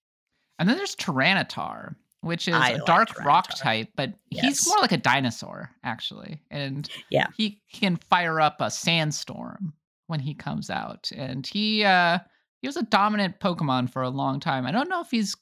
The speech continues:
Speaker 1: still as popular in the metagame, but at the time, very strong.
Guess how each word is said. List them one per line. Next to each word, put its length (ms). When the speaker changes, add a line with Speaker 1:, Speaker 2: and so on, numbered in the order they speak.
Speaker 1:
still 540
as 220
popular 580
in 100
the 60
metagame, 520
but 120
at 100
the 80
time, 680
very 160
strong. 380